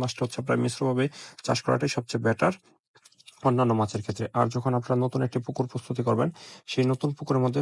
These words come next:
সর্বপ্রথম দেওয়ার চেষ্টা করবেন তারাবাইম, কারণ তারাবাইম হচ্ছে নতুন পুকুরের মধ্যে চাষের জন্য আদর্শ। আর মূলত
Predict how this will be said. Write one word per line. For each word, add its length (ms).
সর্বপ্রথম 600
দেওয়ার 220
চেষ্টা 220
করবেন 240
তারাবাইম, 380
কারণ 160
তারাবাইম 340
হচ্ছে 140
নতুন 240
পুকুরের 320
মধ্যে 200
চাষের 320
জন্য 120
আদর্শ। 260
আর 160
মূলত 220